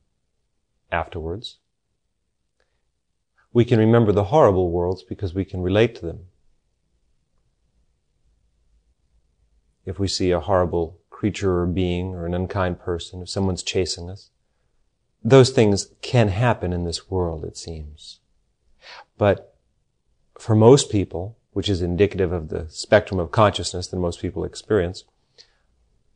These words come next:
for most persons, it's very hard to retain the higher astral dreams. When you move into a world of pure light, of ecstasy, various shades of spiritual coloration,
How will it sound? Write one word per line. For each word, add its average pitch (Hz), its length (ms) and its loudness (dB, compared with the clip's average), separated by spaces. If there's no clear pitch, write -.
for 107 100 -4
most 113 240 6
persons, 104 460 0
it's 113 240 0
very 107 240 4
hard 104 200 4
to 101 60 -2
retain 98 540 2
the 92 340 0
higher 117 400 2
astral 87 360 -2
dreams. 82 520 -10
When 101 160 0
you 101 80 4
move 101 260 4
into 95 220 0
a 92 40 4
world 87 320 0
of 85 140 -10
pure 92 260 -4
light, 87 360 0
of 80 200 -10
ecstasy, 82 720 -4
various 92 300 2
shades 87 460 -2
of 78 120 -10
spiritual 104 480 2
coloration, 107 640 6